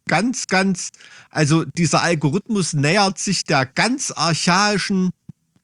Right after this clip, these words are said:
menschlichen Aufmerksamkeits- und Informationsbedürfnisstruktur immer mehr, ne? Und geht immer mehr voll, also, äh, d-, da spielt ja ein Bildungsauftrag oder so für den Algorithmus keine Rolle.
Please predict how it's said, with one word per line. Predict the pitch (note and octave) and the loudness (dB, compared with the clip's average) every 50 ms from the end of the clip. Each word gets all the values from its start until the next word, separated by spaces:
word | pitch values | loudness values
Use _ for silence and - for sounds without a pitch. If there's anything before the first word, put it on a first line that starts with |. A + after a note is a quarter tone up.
| _ _ _ | _ _ _
menschlichen | B2+ C3 E3 G#3 A#3+ A3+ - - F#3+ F3+ F3 D#3 - E3+ D3+ | 0 2 2 2 2 0 -2 -2 -2 -2 -2 -2 -2 -2 -2
Aufmerksamkeits- | - - D#3 F3 A3 A3 - - G#3 F#3+ F3+ - - - F3+ E3+ E3 D#3 - - E3 E3 F3 F3+ F3 - - - D3+ | -2 -2 0 0 0 -2 -2 -2 0 0 0 0 -2 -2 -2 0 0 -2 -4 -2 -2 0 0 0 -4 -6 -8 -8 -6
und | C#3+ - | -6 -4
Informationsbedürfnisstruktur | D#3+ E3+ D#3 - D#3 C#3+ C#3 C3+ C3 - - - F3+ G#3+ C4 C4 - - _ _ _ _ _ _ - E3+ C3 - F3+ F#3 G#3 - - G3 E3+ D#3 - - - - - D#3 - - _ - - F#3+ G3+ G3+ G3+ G3+ G3 - _ _ _ _ _ _ | -4 -4 -2 -2 0 0 2 0 0 -2 -2 -2 0 0 -2 -4 -6 -10 _ _ _ _ _ _ -4 -4 0 2 2 2 2 0 0 0 0 0 0 -4 -4 -2 -2 -2 -2 -4 _ -6 -2 2 2 4 2 2 -2 -4 _ _ _ _ _ _
immer | F3 F#3 G3+ F#3 F3 | 4 4 4 4 2
mehr, | E3+ E3+ D#3+ D#3 C#3+ A#2 A2+ - _ _ _ _ _ _ _ _ _ _ _ _ | 2 2 2 2 2 0 0 -4 _ _ _ _ _ _ _ _ _ _ _ _
ne? | - C3+ E3 G3+ - _ _ _ - - - - - _ _ C#3+ | 2 2 2 2 0 _ _ _ -20 -20 -20 -20 -20 _ _ 0
Und | C#3 B2+ | 0 2
geht | - D#3+ D#3+ D#3 - | 4 2 2 2 0
immer | F#3+ G3 G#3+ F#3+ | 0 2 2 2
mehr | F#3 F3+ F3+ F#3 F#3 F#3 F#3 | 4 4 2 4 4 2 2
voll, | - - - F3 E3+ E3 E3+ - | 0 -2 0 2 2 2 2 2
also, | - D#3+ C3 D#3 D3+ | 2 2 2 2 0
äh, | - D3 D#3 D#3 | -2 -6 -6 -4
d-, | C3+ E3 D#3+ C3+ | -2 -2 -2 0
da | - C#3 C3+ | 0 0 0
spielt | - - - - G3+ E3+ - | 0 -2 0 0 -2 2 4
ja | E3 C#3 | 4 4
ein | B2+ B2 G#2 | 4 2 2
Bildungsauftrag | - D#3 F3+ A3+ A3 - G3+ F#3 E3 - D3 C3 E3+ F#3+ E3+ - - - E3 D#3+ E3+ D#3+ - | 4 4 4 4 4 2 0 0 0 0 0 0 0 0 0 -2 -4 0 2 2 2 2 -2
oder | E3+ D3+ E3 D#3+ | -4 -2 -2 0
so | C3 D#3 D#3+ | 0 0 -2
für | C#3+ - E3 | 0 -2 -2
den | C#3 D3+ C#3+ | -2 0 0
Algorithmus | B2 C#3+ D#3 C#3 D#3 C#3 E3 - - D#3 C3+ - | 0 0 0 0 -2 -4 -4 -2 -2 -2 -4 -2
keine | - - D3 D3+ C3 | -2 0 0 2 0
Rolle. | B2 G#2 D3+ G#3+ A#3+ G3 G#2 - | 2 2 2 2 2 2 0 -2